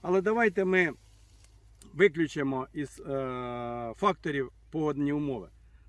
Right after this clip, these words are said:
Давайте ви-, візьмемо ті умови, на які може вплинути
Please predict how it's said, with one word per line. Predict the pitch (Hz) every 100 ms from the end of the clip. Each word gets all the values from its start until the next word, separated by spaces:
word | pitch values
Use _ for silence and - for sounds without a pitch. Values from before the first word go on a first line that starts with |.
| -
Давайте | 156 208 185 170
ви-, | 170
візьмемо | 170 180 165 156 143
ті | 170
умови, | 156 185 190 151 135
на | 143
які | 147 - 165
може | 147 135
вплинути | 135 - 170 147 127 139